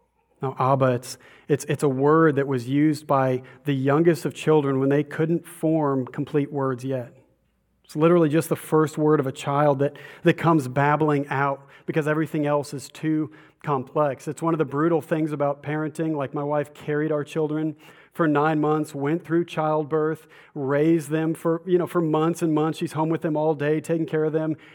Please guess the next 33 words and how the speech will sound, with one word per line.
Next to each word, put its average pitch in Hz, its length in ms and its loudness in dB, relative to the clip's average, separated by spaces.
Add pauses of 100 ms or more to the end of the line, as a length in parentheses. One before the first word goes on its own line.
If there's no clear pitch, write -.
And 151 120 0
then 147 60 2
I, 160 120 4
like, 170 200 2
show 156 300 0
up 160 160 0
thirty 165 260 2
minutes 160 280 0
late 160 240 0
from 151 160 -2
work, 151 300 0
and 143 80 -2
they're 139 80 0
like, 139 200 -4
"Dad, 165 280 4
Dad," 131 260 0 (160)
first 156 260 0
word. 127 360 -2 (460)
It's - 180 -20
totally 175 460 0
unfair. 147 520 0
And 147 140 -10
I'm 143 60 -6
like, 147 140 -6
"That 208 160 -4
sounds 135 240 -2
about 127 240 -8
right." 131 300 -10 (2000)
But 160 100 -2
it's 151 160 -6
easier, 185 560 0
it's 151 120 -6
just - 180 -8